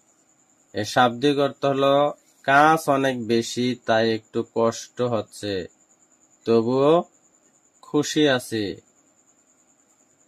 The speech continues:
আসিম বুদ্ধ মরিগা মানি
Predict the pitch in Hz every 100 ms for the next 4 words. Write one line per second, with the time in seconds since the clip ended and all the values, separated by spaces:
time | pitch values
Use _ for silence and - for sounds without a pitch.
0 | _ _ _ - 135 147 160 160 151 139
1 | - - 143 135 135 117 87 - _ _
2 | _ _ _ _ _ _ 131 135 143 151
3 | 147 147 143 139 139 113 131 131 127 127
4 | 127 120 120